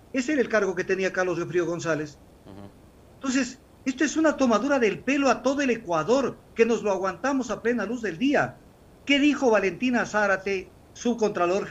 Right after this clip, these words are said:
Speaker 1: eh, eh, contralor general subrogante, en un periodo pequeño? Pueden poner un cura, un rabino, el mismo Dalai Lama, que mientras exista la estructura actual, la Contraloría no va a funcionar.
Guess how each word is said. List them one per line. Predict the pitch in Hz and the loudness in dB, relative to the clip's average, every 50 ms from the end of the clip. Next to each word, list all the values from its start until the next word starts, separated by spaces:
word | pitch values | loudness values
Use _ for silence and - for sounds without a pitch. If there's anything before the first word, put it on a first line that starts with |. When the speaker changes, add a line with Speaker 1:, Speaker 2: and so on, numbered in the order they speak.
| - - | -10 -10
Speaker 1:
eh, | - 151 151 147 139 131 127 - - - - | -8 -6 -4 -4 -4 -4 -6 -8 -10 -14 -14
eh, | - 147 156 - - - - - | -12 -12 -12 -12 -14 -16 -10 -4
contralor | 160 160 147 165 170 180 202 196 | -4 -4 -2 0 0 0 0 -2
general | 180 175 170 175 175 - | -4 -4 -2 -2 -4 -4
subrogante, | 180 175 147 156 160 160 170 165 170 185 165 - - - - - - - - - - - - - - - - - - - | -6 -6 -4 -2 0 0 0 0 -2 -6 -6 -8 -10 -20 -20 -20 -20 -20 -20 -20 -20 -20 -20 -20 -20 -20 -20 -20 -14 -6
en | 170 180 | -2 -2
un | 185 196 160 | -2 -2 -2
periodo | 196 185 156 170 185 190 180 170 - | -2 -2 0 2 2 2 2 0 0
pequeño? | 165 151 - 165 147 120 107 95 - - - - - - - - - - - - - - - - | -2 -4 -2 0 -2 -2 -4 -8 -14 -20 -20 -20 -20 -20 -20 -20 -20 -20 -20 -20 -20 -18 -6 2
Pueden | 202 247 269 262 285 269 247 226 220 | 4 6 6 6 6 2 2 2 0
poner | 208 196 196 196 233 254 262 247 | 0 0 2 4 4 4 4 4
un | 226 196 165 135 | 2 0 0 -4
cura, | - - 247 247 240 202 147 120 104 - - - - | -4 -2 0 2 2 2 2 0 -2 -6 -12 -10 -4
un | 226 247 269 247 196 | -2 0 0 2 2
rabino, | 208 185 165 156 208 233 226 208 175 139 120 120 120 - | 2 2 2 2 0 0 0 0 -2 -2 -4 -6 -6 -2
el | 185 190 175 185 | 0 0 0 2
mismo | 208 262 302 294 254 254 233 220 196 190 202 - | 2 2 2 2 2 2 0 0 0 -2 -4 -2
Dalai | 160 165 165 165 185 208 196 175 | 0 0 2 2 2 0 0 0
Lama, | 160 180 202 202 175 156 143 147 143 - - - - - - - - - | 0 0 2 2 0 0 -2 -4 -6 -10 -18 -20 -20 -20 -20 -20 -8 -2
que | - 185 185 | 2 2 2
mientras | 208 214 214 214 208 196 - 190 | 2 2 0 2 0 0 2 0
exista | 180 170 - - 277 294 262 - - 269 233 196 | -2 -2 -2 0 0 0 0 0 2 2 4 4
la | 175 180 | 4 2
estructura | 170 - - - 190 160 - - 269 262 240 208 | 0 -2 -2 -4 -4 -4 -4 -4 0 2 2 2
actual, | - - 220 247 277 285 | 2 4 4 4 4 4
la | 247 190 - | 2 0 -2
Contraloría | 196 180 - 180 185 180 196 220 220 | -4 -8 -6 -4 -4 -4 -2 -2 -4
no | 196 190 196 | -4 -2 -4
va | 214 | -4
a | 208 208 | -4 -6
funcionar. | 208 202 156 - 170 165 160 208 247 214 131 107 104 | -8 -14 -12 -10 -8 -8 -8 -8 -8 -8 -10 -12 -14